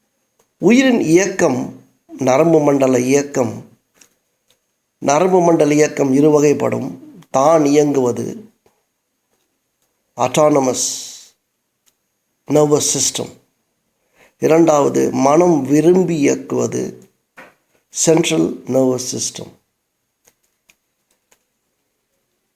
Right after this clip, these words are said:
பிறப்பு தான் இயங்கி பிறந்து மனம் விரும்பி வாழ்ந்து இருப்பது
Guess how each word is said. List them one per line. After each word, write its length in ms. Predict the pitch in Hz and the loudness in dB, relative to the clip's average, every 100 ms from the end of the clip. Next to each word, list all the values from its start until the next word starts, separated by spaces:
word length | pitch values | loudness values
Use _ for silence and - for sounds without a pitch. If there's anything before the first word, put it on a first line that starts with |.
| _ _ _ _ _ _ | _ _ _ _ _ _
பிறப்பு 480 | 175 226 269 269 196 147 - - - _ _ _ _ _ _ _ _ _ _ _ _ _ _ _ _ _ _ - | 0 2 0 0 2 2 0 -6 -20 _ _ _ _ _ _ _ _ _ _ _ _ _ _ _ _ _ _ -2
தான் 320 | 160 180 160 | 0 2 2
இயங்கி 580 | 156 185 220 220 196 147 - - _ _ _ _ _ _ _ _ | 2 4 4 2 0 -6 -8 -18 _ _ _ _ _ _ _ _
பிறந்து 540 | - 165 190 208 202 185 123 - _ _ _ _ _ _ _ - | 0 2 4 2 2 0 -2 -12 _ _ _ _ _ _ _ -12
மனம் 400 | 123 139 180 185 | -2 2 4 4
விரும்பி 520 | 165 202 226 214 139 - - _ _ _ _ _ - | 4 4 2 0 -4 -6 -10 _ _ _ _ _ -12
வாழ்ந்து 640 | 131 131 151 185 190 165 139 | -2 2 4 4 2 2 -2
இருப்பது 500 | 139 147 - 127 | -2 -4 -4 -4